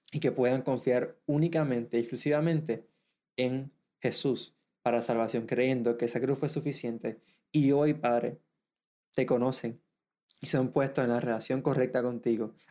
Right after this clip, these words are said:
a través de, del sacrificio de, de la cruz, cuando Jesús tomó por nosotros todos nuestros pecados, abriéndonos el camino a la verdadera relación al Padre, a quien nos amó y entregó a su Hijo por nosotros.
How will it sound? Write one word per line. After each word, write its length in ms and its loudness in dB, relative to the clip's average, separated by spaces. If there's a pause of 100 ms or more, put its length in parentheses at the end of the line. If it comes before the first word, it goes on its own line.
a 100 0
través 440 2
de, 180 -2
del 260 -4
sacrificio 600 -2
de, 160 2
de 280 0
la 140 2
cruz, 320 -2 (320)
cuando 280 2
Jesús 280 0
tomó 440 -2 (300)
por 260 2
nosotros 360 -2 (180)
todos 260 4
nuestros 300 2
pecados, 540 0 (100)
abriéndonos 500 2
el 60 -4
camino 460 -4 (500)
a 120 2
la 100 4
verdadera 400 2
relación 720 0 (400)
al 220 0
Padre, 500 2 (320)
a 140 -2
quien 160 0
nos 180 -2
amó 640 0 (240)
y 100 -2
entregó 360 0
a 60 -2
su 140 -4
Hijo 220 0
por 120 0
nosotros. 420 -6